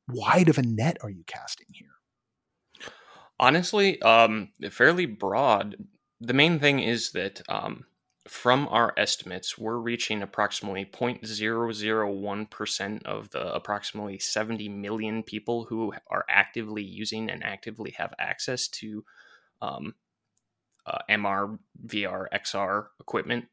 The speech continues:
Speaker 2: in order to attend this stuff. So the hope is that we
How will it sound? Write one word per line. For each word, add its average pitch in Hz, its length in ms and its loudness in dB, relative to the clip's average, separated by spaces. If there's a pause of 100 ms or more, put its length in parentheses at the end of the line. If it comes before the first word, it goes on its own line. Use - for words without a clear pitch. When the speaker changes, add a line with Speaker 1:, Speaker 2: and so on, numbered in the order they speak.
Speaker 2:
in 104 80 -10
order 104 240 -4
to - 140 -12
attend 104 300 -8
this 123 120 -4
stuff. - 340 -2 (220)
So 113 540 4 (140)
the - 140 -6
hope 180 360 4
is 104 400 -4
that 104 240 -6 (380)
we 123 540 -4